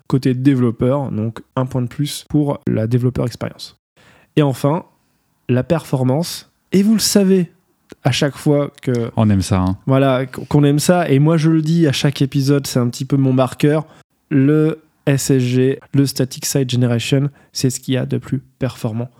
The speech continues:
Speaker 1: Et donc là, on s'y approche fortement. La question que j'ai envie qu'on se pose et que je vais te poser, Denis, c'est qu'à ton avis, est-ce que ce framework-là va venir aller détrôner les cadors qui sont actuellement en place ou pas ? C'est vrai que c'est difficile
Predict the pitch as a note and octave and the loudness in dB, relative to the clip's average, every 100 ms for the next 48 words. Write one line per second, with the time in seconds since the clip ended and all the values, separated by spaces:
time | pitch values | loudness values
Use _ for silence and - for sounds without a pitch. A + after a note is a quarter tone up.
0 | _ B2+ A2+ A2 C#3 D3 - C3 B2 - | _ -4 -2 0 0 -2 -2 -2 -2 -2
1 | A#2+ - D3 C#3+ - - - - E3+ - | -2 -2 -2 -2 -6 -14 -12 0 0 0
2 | C#3 - _ _ - C#3 D#3 - A#3+ D3 | -2 -2 _ _ -2 0 0 0 2 2
3 | C#3+ D#3+ C#3 C#3+ B2+ - E3 G#3 C3 - | 0 -2 -2 -2 -2 0 2 2 0 -4
4 | - - A#2 A2+ E3+ D#3 D3 D#3+ C3 D3+ | -10 -2 0 0 0 2 2 2 2 0
5 | A#3 - - C3+ C3+ A3 F3+ C#3+ D3 D#3 | -4 -6 -2 0 2 2 4 2 0 -2
6 | _ - C#3 - F3+ G3 E3 C#3 D3+ C3+ | _ -6 -6 -2 -4 -2 -2 0 0 -2
7 | B2 D#3+ E3 B2 B2+ C#3+ A2 A2 B2+ B2 | -2 -2 0 -2 -2 -2 -4 -4 -2 -4
8 | B2+ C3+ C#3 D3 - B2+ D3 D#3+ C3+ C3 | -4 -2 -2 -2 -2 2 2 2 2 4
9 | C3+ C3 B2+ - C3+ D3+ C3 C#3 C3 B2+ | 2 0 -4 -2 -4 -4 -2 -2 0 0
10 | B2 _ - A#2 B2+ C#3+ F3 - - _ | -4 _ -6 -2 0 0 -2 -8 -12 _
11 | D#3 C3 C3 B2+ F3 - - A#2 A2 A2+ | -2 0 0 0 -2 -8 -6 -6 -4 -4
12 | A#2+ B2+ C3+ - C3+ | -6 -4 -4 0 -2